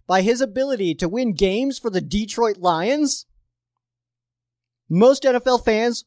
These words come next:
will believe that he's just not very good. Matthew Stafford for the Detroit Lions.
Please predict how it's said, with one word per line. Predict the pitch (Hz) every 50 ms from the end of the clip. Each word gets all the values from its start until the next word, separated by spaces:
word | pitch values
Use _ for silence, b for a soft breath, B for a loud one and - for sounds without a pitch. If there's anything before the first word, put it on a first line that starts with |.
| _ _
will | - 165 170 175
believe | 156 175 170 185 214 240 226
that | 175 151
he's | - 214 240 208 143
just | - 185 170 -
not | 156 160 175 175
very | 165 151 151 156 165 160
good. | 143 143 131 127 127 131 _ _ _ _ _ _ _ _ _ _ _ _ _ _ _ _ _ _ _ _ _ _ _ _ _ _ _ _ _ _ _ _ _ _ _ _ _ _ _ _ _ _ _ _ _ _ _ _ _ _ _ _ _ _ _ _ _ _ _ _ -
Matthew | - 190 254 294 - 294 277
Stafford | - - 254 240 226 226 - 220 220 220 208 _ _ _ _ _
for | _ - 202
the | 175 170
Detroit | 151 185 220 233 - - 226 220 214
Lions. | 185 185 180 175 156 139 123 120 123 - - - -